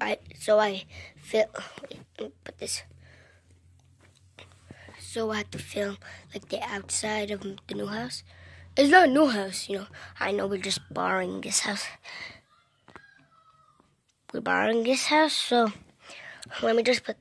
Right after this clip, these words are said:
say something. Hey guys, I'm Charlie. Stop saying Charlie. You're not Charlie and Friends. Okay, sorry. I'm just, I'm just into S M L.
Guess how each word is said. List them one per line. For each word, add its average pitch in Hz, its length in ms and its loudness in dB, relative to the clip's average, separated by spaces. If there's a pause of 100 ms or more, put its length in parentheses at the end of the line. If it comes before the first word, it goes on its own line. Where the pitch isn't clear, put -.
(120)
say 214 240 0
something. - 340 -12 (540)
Hey 466 220 12
guys, 320 420 10
I'm 302 240 4
Charlie. 180 560 -2 (880)
Stop 262 280 6
saying 269 140 4
Charlie. 247 360 6
You're 220 200 4
not 240 180 6
Charlie 247 340 6
and 214 120 0
Friends. 196 480 -2
Okay, 226 360 -6
sorry. 208 500 -4 (100)
I'm 196 120 -12
just, 226 180 -10 (240)
I'm 240 160 2
just 320 260 -2
into 262 320 4
S 226 220 0
M 226 180 2
L. 220 380 2